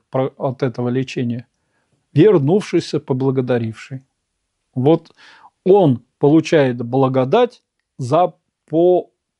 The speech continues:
за то, что благодарит. Мы вообще за благодарение Господа получаем все его основные дары.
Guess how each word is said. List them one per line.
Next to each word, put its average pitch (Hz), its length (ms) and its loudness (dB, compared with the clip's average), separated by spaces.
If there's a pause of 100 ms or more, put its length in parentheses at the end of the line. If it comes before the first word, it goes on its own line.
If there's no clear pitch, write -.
(220)
за 143 200 0
то, 185 160 0
что - 180 -8
благодарит. 147 680 -2
Мы 160 120 -2
вообще 180 320 0
за 123 120 -6
благодарение 123 840 -6 (320)
Господа 139 520 0
получаем 131 560 -4
все 139 260 -4
его 127 320 -2
основные 127 540 -4
дары. 123 380 -2